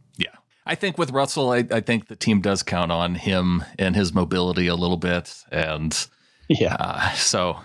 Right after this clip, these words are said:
Speaker 1: you know, we'll, we'll see how that goes. Uh, it, it's something that it's probably even more than the pass rush, the, the continuity on the offense is probably now my bigger concern, because, you know, if the pass rush doesn't get any better than last year,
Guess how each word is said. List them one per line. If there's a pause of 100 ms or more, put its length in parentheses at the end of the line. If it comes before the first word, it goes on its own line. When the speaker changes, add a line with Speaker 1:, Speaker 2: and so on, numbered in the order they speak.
Speaker 1:
you
know,
we'll,
we'll
see
how
that
goes.
Uh,
it,
it's
something
that
it's
probably (420)
even
more
than
the
pass
rush,
the,
the
continuity
on
the
offense
is
probably
now
my
bigger
concern, (500)
because, (280)
you
know,
if
the
pass
rush
doesn't
get
any (420)
better
than
last
year,